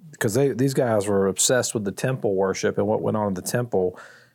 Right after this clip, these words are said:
And he told the story about when, when David ate the bread in the temple. I love this in verse six, though. This is the, this is the, the stinger here. He said, "But I say to you that something greater than the temple is here."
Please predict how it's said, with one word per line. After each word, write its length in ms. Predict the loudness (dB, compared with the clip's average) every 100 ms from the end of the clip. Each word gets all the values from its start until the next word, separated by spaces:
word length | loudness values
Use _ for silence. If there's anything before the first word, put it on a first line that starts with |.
| _
And 80 | -4
he 60 |
told 240 | -2 0 0
the 80 | 0
story 340 | 0 2 2
about 300 | 2 0 0
when, 280 | 0 -2 -4 -4
when 180 | -2
David 260 | 2 2 2
ate 140 | 0
the 80 | 0
bread 260 | 0 0 0
in 40 |
the 60 | -2
temple. 600 | -2 -2 0 0 0 -4 -16 -20 _ -10
I 80 | -2
love 300 | 0 2 2
this 160 | 0 0
in 80 | 0
verse 240 | 2 2
six, 300 | 2 2 2
though. 220 | 0 0
This 220 | 0 0
is 120 | 0 -2
the, 120 | -2
this 280 | 0 0 0
is 120 | 0
the, 220 | 0 -2 -4
the 60 | 0
stinger 500 | 0 2 2 2 0
here. 280 | 2 2 2
He 100 | 2
said, 200 | 2 2
"But 100 | 2
I 140 | 0
say 260 | 0 0 0
to 100 | 2
you 560 | 2 4 2 0 -2 -6 _ _ _ _ _ -4
that 180 | -2 2
something 640 | 2 2 0 0 0 0
greater 880 | 0 2 2 4 2 2 2 0 -2
than 160 | -4 -2
the 60 | 0
temple 420 | 0 -2 0 0
is 120 | 0
here." 340 | 0 -2 -6